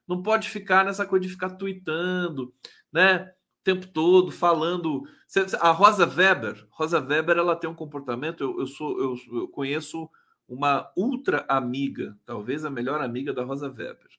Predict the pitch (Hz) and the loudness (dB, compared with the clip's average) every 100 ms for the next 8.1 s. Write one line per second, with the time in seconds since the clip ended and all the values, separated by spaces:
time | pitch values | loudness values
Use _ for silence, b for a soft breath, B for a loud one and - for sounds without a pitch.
0 | _ _ _ _ _ _ _ - 110 110 | _ _ _ _ _ _ _ -8 -4 -4
1 | 107 107 104 - 123 123 135 143 139 120 | -2 -2 -4 -4 2 2 2 0 -4 -4
2 | 139 139 - - 156 160 _ _ _ _ | -6 -8 -12 -10 -10 -10 _ _ _ _
3 | _ _ 117 107 120 123 143 156 127 151 | _ _ -2 0 0 2 2 2 2 2
4 | 139 156 202 196 127 101 - 139 180 165 | 0 -6 -6 -4 -2 -4 -4 -2 0 0
5 | 262 330 - 311 208 214 180 214 - 220 | 2 2 2 4 4 4 2 -2 0 -2
6 | 214 226 233 135 120 113 151 175 143 151 | -2 -2 0 2 0 0 0 0 0 -2
7 | 196 196 220 165 190 190 185 120 120 - | -2 -4 -2 -2 -2 -4 -6 -6 -10 -14